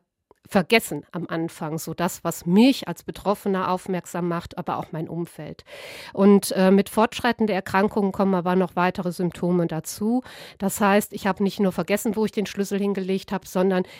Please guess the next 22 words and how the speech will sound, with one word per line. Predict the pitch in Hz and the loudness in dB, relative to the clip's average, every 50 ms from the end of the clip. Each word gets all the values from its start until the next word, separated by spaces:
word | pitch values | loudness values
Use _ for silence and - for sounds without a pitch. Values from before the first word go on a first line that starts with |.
| - | -16
ich | - - - | -14 -12 -4
lege | - 196 214 208 - | 0 0 0 0 0
ihn | 190 185 185 180 | -2 -2 -2 0
an | - 180 | 0 0
seltsame | 180 - 202 190 190 - - 180 180 180 - | 2 2 2 2 2 2 0 0 0 0 0
Orte | - 180 202 226 - 233 - | 2 2 2 2 0 -4 -8
und | - 170 - | -8 -10 -8
kann | - - 214 233 247 | -2 0 0 2 0
mich | 202 - - | 0 -2 -4
auch | 165 - | -2 0
nicht | 202 220 214 - 220 | -2 -2 -2 -2 -2
mehr | 196 175 | -2 0
daran | 175 170 165 180 196 208 | 0 0 0 0 0 -2
erinnern, | - 165 160 - 196 226 220 214 214 - - - - - - - | -2 -4 -4 -4 -2 -2 -2 -2 -4 -6 -10 -16 -20 -16 -8 -4
dass | 202 202 - | -4 -4 -4
ich | 202 - 208 | -4 -4 -4
ihn | 190 190 | -2 -2
dort | 185 - - - | 0 -2 -2 -2
abgelegt | - - - _ - 151 143 143 - - - _ - - | -2 -2 -2 _ -8 -14 -14 -16 -18 -18 -20 _ -14 -12
habe, | 143 - - - - - | -12 -12 -12 -14 -18 -16
zum | - - - 165 165 151 | -12 -10 -6 -6 -6 -6
Beispiel. | - 143 135 127 - - - - 135 - | -8 -10 -12 -12 -12 -12 -12 -14 -18 -14